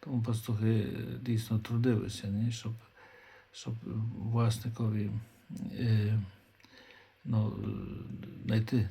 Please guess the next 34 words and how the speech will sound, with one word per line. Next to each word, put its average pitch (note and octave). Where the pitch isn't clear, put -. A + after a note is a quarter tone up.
цю G#2
загублену G2+
овечку. G#2
І G3
це -
треба D3
показує C#3+
теж A2+
цю A#2
турботу C3
Ісуса, A#2
який A2
любить C3+
Тата A2+
Небесного, A2+
І A2
тато B2+
йому B2+
дав C3
місію, B2+
каже: G#2+
«Я A#2+
не A#2+
хочу, C3
щоб A#2+
загинув A#2+
хто A2
з -
цих A2
малих, A2+
з -
цих A2+
грішників». A2+
І, A#2+